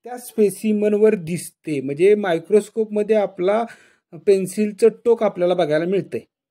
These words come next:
इथपर्यंत लक्षात आलं? मायक्रोस्कोपमध्ये आपल्याला पेन्सिलचं टोक बघायला मिळतं. आता ते पेन्सिलचं जे टोक आहे, ते आपला स्पेसिमन जो आहे, त्या स्पेसिमनच्या बॉर्डरवर आपण फिरवला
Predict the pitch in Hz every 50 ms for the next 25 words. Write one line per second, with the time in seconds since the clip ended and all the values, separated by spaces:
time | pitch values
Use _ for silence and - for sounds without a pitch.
0 | _ _ _ _ _ _ _ _ _ _ _ _ _ _ _ _ _ _ _ _
1 | 175 156 196 180 214 208 220 220 214 202 - 226 214 233 240 247 269 277 269 -
2 | _ _ _ _ 156 151 156 156 196 196 190 - - 202 190 180 190 185 196 185
3 | 190 196 208 220 214 220 185 165 - 190 196 190 208 202 - 208 220 254 302 -
4 | - - _ _ _ _ _ _ _ _ _ _ - 170 165 170 175 175 175 180
5 | 190 214 262 - - - _ _ _ _ _ _ _ 185 196 196 196 190 185 185
6 | 185 - 160 151 147 147 147 156 160 - 226 220 247 285 294 294 - 269 233 214
7 | 208 196 - - 294 302 294 277 - 302 285 311 294 277 - 285 277 277 269 262
8 | 226 208 214 220 220 220 240 233 220 220 220 220 220 - - 226 202 - - 202
9 | 208 220 220 214 220 214 196 185 190 190 208 196 - - - 196 190 190 - -
10 | _ 202 202 208 214 202 190 196 180 175 165 185 190 196 202 202 202 180 185 -
11 | 196 185 - 233 285 285 262 208 165 147 143